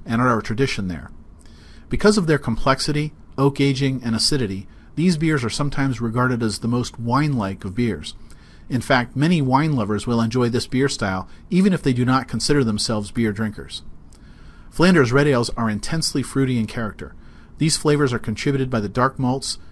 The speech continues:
and accentuated by the acidic and tangy character of the beer. This beer is aged in oak for up to two years,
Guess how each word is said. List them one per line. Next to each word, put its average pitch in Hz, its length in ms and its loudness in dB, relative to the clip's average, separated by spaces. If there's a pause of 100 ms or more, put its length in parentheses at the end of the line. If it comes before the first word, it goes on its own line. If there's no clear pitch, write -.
(120)
and 117 100 0
accentuated 113 680 2
by 104 120 0
the 107 140 -2
acidic 143 560 -2 (180)
and 107 180 -4
tangy 151 300 -2
character 120 440 -4
of 92 120 -6
the 101 60 -8
beer. 95 320 -2 (1160)
This 185 140 6
beer 214 220 6
is 139 140 4
aged 143 280 4
in 127 100 4
oak 135 180 2
for 127 140 -2
up 113 100 -2
to - 100 -12
two - 260 4
years, 123 520 0